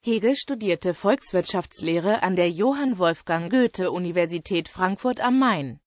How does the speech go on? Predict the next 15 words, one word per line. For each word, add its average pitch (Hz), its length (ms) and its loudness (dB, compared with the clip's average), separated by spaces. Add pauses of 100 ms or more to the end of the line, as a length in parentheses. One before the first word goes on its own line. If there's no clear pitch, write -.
(300)
Nach 214 280 2
dem 170 220 -2
Abschluss - 520 -2
als - 240 -8
Diplom-Volkswirt 170 1040 -2
neunzehnhundertneunundachtzig 185 1700 -2
setzte - 380 -6
er 240 160 -2
seine 220 240 0
Studien 165 560 -2
an 180 100 -2
der 185 140 4
Princeton 247 680 0
University 170 760 -2
fort - 520 -4